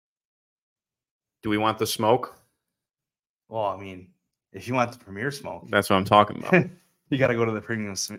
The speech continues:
Speaker 2: Cigar Lounge on, uh, thirteen twenty-seven Jefferson Avenue here in Buffalo.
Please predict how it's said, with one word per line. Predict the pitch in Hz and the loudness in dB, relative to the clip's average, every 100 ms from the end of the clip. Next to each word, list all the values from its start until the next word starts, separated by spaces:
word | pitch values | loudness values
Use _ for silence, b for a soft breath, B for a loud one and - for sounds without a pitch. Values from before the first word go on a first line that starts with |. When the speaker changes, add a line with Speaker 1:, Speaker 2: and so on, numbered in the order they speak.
| - | -16
Speaker 2:
Cigar | - 101 117 | -10 -2 0
Lounge | 110 90 87 90 - _ _ | 0 -2 -6 -12 -20 _ _
on, | 92 92 90 | -12 -10 -10
uh, | 90 87 90 _ _ _ _ _ | -12 -12 -14 _ _ _ _ _
thirteen | 117 - 107 | -10 -8 -10
twenty-seven | 113 104 95 107 104 | -6 -6 -2 -4 -4
Jefferson | 101 104 101 - 101 | -4 -4 -4 -12 -6
Avenue | 104 110 95 | -4 -4 -8
here | 92 | -10
in | 90 | -4
Buffalo. | 98 - 85 85 | -4 -4 -8 -10